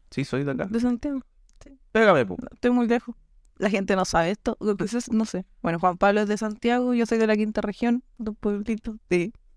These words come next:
Speaker 2: el campo.
Speaker 1: Campo.
Speaker 2: <laughs> Ya, pero sigamos.
Speaker 1: Ya, lo segundo. Las provincias no están acostumbradas a un modelo de organización de este tipo. O sea, si ya nos cuesta saber qué es una república,
Speaker 2: Mm.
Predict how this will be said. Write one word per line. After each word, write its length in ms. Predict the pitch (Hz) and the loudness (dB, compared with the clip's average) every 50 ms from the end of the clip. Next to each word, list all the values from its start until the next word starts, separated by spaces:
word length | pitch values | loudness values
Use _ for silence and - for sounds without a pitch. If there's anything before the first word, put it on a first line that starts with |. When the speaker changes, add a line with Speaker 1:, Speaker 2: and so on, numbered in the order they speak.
| _ - _ - - | _ -20 _ -12 -8
Speaker 2:
el 120 | - 196 190 | -6 -6 -2
campo. 420 | - - - 202 - - - - - - _ _ _ - - _ - - - 571 - - - - - - - - - - 831 807 807 784 466 - | 0 0 0 0 -2 -4 -8 -10 -12 -20 _ _ _ -20 -20 _ -10 -4 -4 -4 -4 -4 -10 -20 -20 -12 -10 -10 -10 -10 -12 -16 -12 -10 -10 -8
Speaker 1:
Campo. 120 | - - - - - - - - _ _ - _ - - - _ _ _ - - - - - _ - - _ _ _ _ - - - - | -8 -8 -8 -8 -12 -20 -20 -20 _ _ -20 _ -20 -20 -20 _ _ _ -20 -20 -20 -20 -20 _ -20 -20 _ _ _ _ -20 -20 -14 -14
Speaker 2:
<laughs> 100 | - - | -12 -8
Ya, 240 | - - 226 - 262 220 - | -4 -4 -2 0 0 0 0
pero 180 | - 196 - - - - 185 | 0 -2 -2 -2 -6 -8 -8
sigamos. 400 | - - - 208 196 175 - - - - 90 - - - - - - - _ - - _ - - | -6 -4 -2 0 2 2 0 -2 -6 -12 -16 -16 -18 -20 -20 -20 -20 -20 _ -20 -20 _ -16 -2
Speaker 1:
Ya, 140 | - 117 110 | 2 4 6
lo 100 | 113 113 | 6 4
segundo. 580 | 110 123 139 170 190 180 135 104 90 85 - - - - - - - - _ - - | 4 4 4 4 6 4 4 2 0 -2 -6 -14 -20 -20 -20 -20 -20 -20 _ -6 -2
Las 140 | - 110 107 | 0 0 2
provincias 340 | - 117 135 151 147 - 160 | 2 2 2 4 2 2 2
no 60 | 151 | 2
están 200 | - - 143 147 | 2 2 2 2
acostumbradas 540 | 151 135 151 - - 147 139 135 147 147 151 | 2 0 -2 -2 -2 0 2 4 6 6 6
a 40 | |
un 100 | 151 147 | 4 4
modelo 840 | 147 143 143 147 147 143 143 143 147 143 143 139 139 139 135 135 - _ - | 2 2 2 2 2 2 2 2 2 2 2 2 0 0 -2 -6 -10 _ -6
de 180 | - 117 117 | -2 0 2
organización 480 | 131 131 127 131 135 131 - - 147 139 | 2 4 2 2 0 -2 -2 -2 -2 0
de 40 | 135 | 0
este 140 | 131 - 123 | -2 -2 -2
tipo. 240 | 127 117 117 - - _ _ _ | -2 -4 -4 -8 -14 _ _ _
O 80 | - 110 | -8 -2
sea, 160 | - 117 117 | 2 2 2
si 180 | 117 - 107 104 | 2 0 0 2
ya 280 | 113 120 127 135 143 | 2 4 4 4 4
nos 120 | 156 151 143 | 2 2 -2
cuesta 340 | - 139 139 - - 135 135 | -2 -4 -4 -2 -2 -2 0
saber 380 | - 127 113 110 98 95 - | 2 2 4 4 2 0 -2
qué 100 | - 110 | -4 -4
es 80 | 117 - | -2 0
una 160 | 131 131 127 | 0 2 2
república, 720 | 117 113 101 - 117 131 139 147 151 151 - 202 220 226 - | 2 0 0 0 0 0 2 2 0 0 0 0 -2 -2 -4
Speaker 2:
Mm. 200 | 214 190 180 | -8 -8 -8